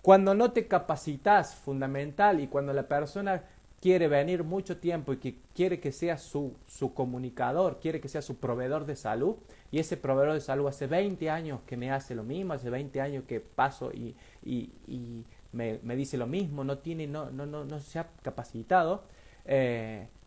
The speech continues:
pierdo confianza, pierdo total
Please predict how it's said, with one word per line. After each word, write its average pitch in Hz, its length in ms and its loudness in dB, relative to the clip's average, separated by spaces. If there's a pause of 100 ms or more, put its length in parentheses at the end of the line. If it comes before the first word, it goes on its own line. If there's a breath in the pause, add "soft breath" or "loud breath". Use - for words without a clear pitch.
(260)
pierdo 170 320 4
confianza, 131 640 -2 (140)
pierdo 175 480 0 (180)
total 160 480 4